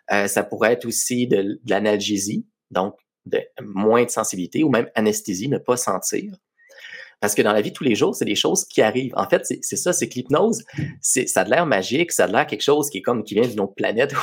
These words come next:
<laughs> une espèce de, euh, un ovni. Mais en tant que tel, on fait juste observer ce que les gens font déjà,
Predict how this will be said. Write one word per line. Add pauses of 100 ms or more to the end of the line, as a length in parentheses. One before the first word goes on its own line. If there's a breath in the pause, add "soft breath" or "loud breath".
<laughs>
une
espèce
de, (520 loud breath)
euh,
un
ovni. (320 loud breath)
Mais
en
tant
que
tel,
on
fait
juste
observer
ce
que
les
gens
font
déjà,